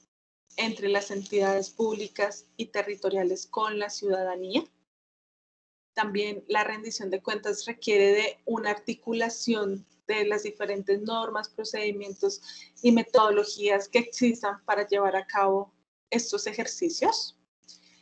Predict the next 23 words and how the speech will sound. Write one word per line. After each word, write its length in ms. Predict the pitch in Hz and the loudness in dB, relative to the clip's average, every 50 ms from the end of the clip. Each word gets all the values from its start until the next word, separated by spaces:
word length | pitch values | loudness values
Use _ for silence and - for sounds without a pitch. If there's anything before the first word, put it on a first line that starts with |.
| _ _ - | _ _ 2
La 140 | 226 233 | 4 4
rendición 460 | 233 233 220 214 208 208 208 226 208 202 | 4 4 2 -2 -4 -4 -4 -4 -4 -2
de 140 | 202 202 | -4 0
cuentas 520 | - 254 240 233 233 - 226 240 240 - _ _ _ _ _ _ _ _ _ _ _ _ _ _ - - _ _ _ _ | 2 4 4 4 2 2 0 0 -2 -6 _ _ _ _ _ _ _ _ _ _ _ _ _ _ -18 -18 _ _ _ _
busca 540 | 202 190 262 277 269 277 - - 240 220 214 226 - - - - _ _ _ - | 4 6 6 8 8 4 0 -2 -2 -2 -2 -2 -8 -18 -20 -20 _ _ _ -6
o 100 | - - | -6 -4
tiene 240 | 240 - 208 202 208 | -2 -2 -2 -2 -4
como 220 | - - 226 214 220 | -4 -6 -6 -6 -8
objetivo 720 | 202 - - 233 233 - 214 208 202 196 190 196 196 190 - _ _ _ _ _ _ _ | -6 -6 -6 -6 -6 -8 -8 0 2 4 4 4 2 -4 -10 _ _ _ _ _ _ _
informar, 800 | - 240 233 - - - 214 196 190 196 208 208 208 208 208 208 | 4 4 4 4 4 2 0 2 2 2 4 6 6 6 6 6
explicar 580 | 202 202 - - - 214 208 - - 190 185 190 | 4 2 -2 -8 -10 -10 -6 -2 0 2 4 4
y 60 | 190 | 4
dar 120 | 196 190 | 4 4
a 100 | 202 202 | 2 0
conocer 600 | - 220 214 214 208 - - 202 196 190 185 - - _ _ _ _ | -4 -8 -10 -10 -10 -4 0 2 4 4 2 0 -6 _ _ _ _
cuáles 320 | - - 240 240 233 233 233 | 4 6 6 6 6 2 0
son 140 | 240 226 226 | -4 -6 -6
los 100 | 226 220 | -8 -8
resultados 640 | 220 226 - 240 - - 190 180 175 175 175 175 | -8 -8 -8 -8 -4 0 2 4 4 4 2 2
de 80 | 202 202 | 2 2
la 140 | 208 202 | 2 0
gestión, 560 | 202 - 208 196 - - - 196 190 180 185 - _ _ _ _ _ _ _ _ _ _ _ _ _ _ - - - - - _ | -2 -6 -12 -16 -14 -6 -4 -2 -2 -2 -4 -10 _ _ _ _ _ _ _ _ _ _ _ _ _ _ -20 -20 -20 -20 -10 _
eh, 240 | - 220 220 214 - | -2 0 0 0 -2